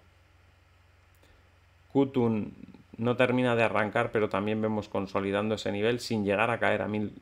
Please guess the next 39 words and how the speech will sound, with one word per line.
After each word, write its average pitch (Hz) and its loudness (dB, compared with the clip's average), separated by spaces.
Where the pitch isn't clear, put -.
novecientos 98 -4
veinticuatro, 110 2
lo 101 0
cual 101 2
es 95 -2
buena 101 -2
señal. 110 -4
Si - -10
no 101 -4
cae 104 4
es 98 -6
porque 107 -4
hay 98 0
fortaleza. 107 -4
Riff 139 2
en 127 4
este 127 0
caso 123 0
está 113 2
más 104 -2
muerta 107 -2
que 101 -2
otra 98 -4
cosa. 135 -6
Se - -8
sigue 107 -4
manteniendo 104 -2
ahí 104 -2
en 101 -4
los 98 -8
cuarenta 98 -2
y 101 -2
tres. 123 -6
Cuando 107 0
inicie 123 2
un 123 2
rally 123 2
seguramente, 110 0
pues, 98 -8